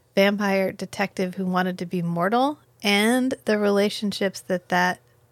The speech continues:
that, that allowed to happen. The people he got to be with, the interactions that he got to have, and then our window into all the things that happen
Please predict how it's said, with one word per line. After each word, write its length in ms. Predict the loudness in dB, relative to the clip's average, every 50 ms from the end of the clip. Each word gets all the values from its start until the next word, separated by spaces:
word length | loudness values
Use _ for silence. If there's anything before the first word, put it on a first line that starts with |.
| _ _ _ _ _ _ _ -8
that, 140 | -6 -2
that 200 | 0 0 0 0
allowed 520 | 0 -2 -2 0 0 0 0 0 -2 -6 -10 -14
to 260 | -10 -8 -6 -6 -6
happen. 460 | -6 -6 -6 -6 -6 -8 -14 -14 -14 -18 _ _ -6
The 140 | -6 -6 -6 _ _
people 380 | -10 -8 -8 -6 -4 -4 -6
he 180 | -4 -6 -10 -4
got 260 | -2 -2 -2 -2 -4
to 160 | -6 -8 -6
be 240 | -6 -4 -4 -4 -2
with, 240 | 0 0 0 -2 -4 -6 _
the 200 | -4 -4 -4 -4 -8 _ _ -20 -20 -20 -20 -20 _ _ _
interactions 680 | 0 2 4 4 4 4 2 2 0 -2 -2 -2 0 0
that 120 | -2 -2 0
he 140 | -2 -2
got 260 | 0 0 0 0 -2 -4
to 80 | -6 -6
have, 520 | -4 -2 0 0 0 0 0 -2 -4 -6 -14 -20 _ _ _ _ -20 -20 -20 _ _ _ _ _
and 160 | 0 2 4 4
then 160 | 4 2 2 4
our 220 | 4 4 4 4
window 520 | 2 2 2 2 4 2 2 2 2 0
into 720 | 0 2 2 4 4 2 0 -2 -2 -2 0 0 -2 -4 -4 -8 _ _ _ _ _ _ _ _ _ _ _ _ _ -6
all 340 | -6 0 4 6 6 6
the 100 | 6 4
things 280 | 2 4 4 4 4 4
that 120 | 2 0
happen 600 | 0 2 2 2 2 2 2 2 2 2 0 -2